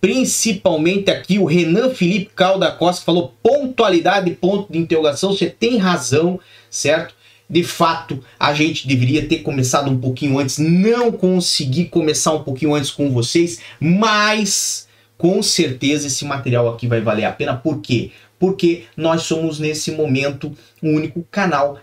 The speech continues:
trazendo pra vocês esse tipo de informação que tá aonde? Tá na lei de estrangeiros aqui de Portugal, naquela lei que já foi,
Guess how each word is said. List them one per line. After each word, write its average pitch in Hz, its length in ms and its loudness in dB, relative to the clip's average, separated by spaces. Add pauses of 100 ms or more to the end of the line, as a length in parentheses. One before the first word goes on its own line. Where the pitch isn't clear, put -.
(120)
trazendo 165 600 -2
pra 127 200 0
vocês 117 680 -4 (120)
esse 233 360 -2
tipo 175 280 -4
de 143 120 -4
informação 131 760 -2 (220)
que 226 340 -2 (140)
tá 156 320 0 (100)
aonde? 170 800 2 (260)
Tá - 400 -2
na 143 260 -2
lei 135 380 -2 (100)
de 120 340 -2
estrangeiros 120 1120 0
aqui 101 220 -6
de 101 80 -4
Portugal, 107 640 -2
naquela 151 340 0
lei 185 280 2
que 143 140 -4
já 190 240 2
foi, 185 460 -2